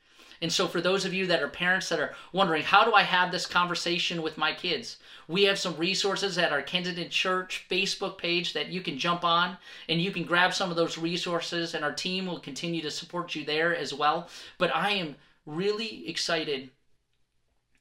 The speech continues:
that we are stepping into this conversation today because it is a conversation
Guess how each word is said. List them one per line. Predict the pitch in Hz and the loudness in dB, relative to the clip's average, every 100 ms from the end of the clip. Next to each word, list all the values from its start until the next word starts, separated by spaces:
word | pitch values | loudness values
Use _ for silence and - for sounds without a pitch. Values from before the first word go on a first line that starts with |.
| _ - | _ -4
that | 170 170 | 2 2
we | 180 | 2
are | 165 | -2
stepping | - 170 175 156 | 0 -2 -2 -4
into | 151 | -4
this | 143 139 | -4 -6
conversation | - 139 135 - 135 143 | -6 -6 -6 -6 -4 -4
today | 123 127 123 | -6 -4 -4
because | 123 123 139 127 - - - - | -6 -8 -6 -8 -12 -20 -12 -4
it | 156 | -4
is | 135 | -2
a | 135 | -4
conversation | 156 170 160 - 143 131 - 117 | 0 0 0 -4 -4 -4 -6 -8